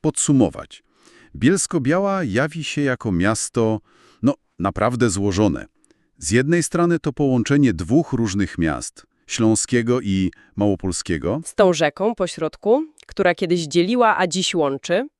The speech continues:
Speaker 1: Z drugiej silne tradycje przemysłowe, które wciąż są żywe.
Speaker 2: Do tego bogate życie kulturalne, od teatru lalek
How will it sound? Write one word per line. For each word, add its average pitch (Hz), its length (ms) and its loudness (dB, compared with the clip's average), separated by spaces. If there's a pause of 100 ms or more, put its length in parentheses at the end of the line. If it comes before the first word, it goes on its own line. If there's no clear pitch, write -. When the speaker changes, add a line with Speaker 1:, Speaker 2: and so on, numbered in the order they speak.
(100)
Speaker 1:
Z 82 120 -4
drugiej 185 580 0
silne 208 460 2
tradycje 156 480 -2
przemysłowe, 92 720 -2
które 98 360 -2
wciąż - 420 -2
są 139 220 2
żywe. 104 360 0 (240)
Speaker 2:
Do 196 140 -2
tego 262 280 4
bogate 214 440 2
życie 220 280 -2
kulturalne, 147 720 -2
od - 200 -8
teatru 196 440 0
lalek 185 480 2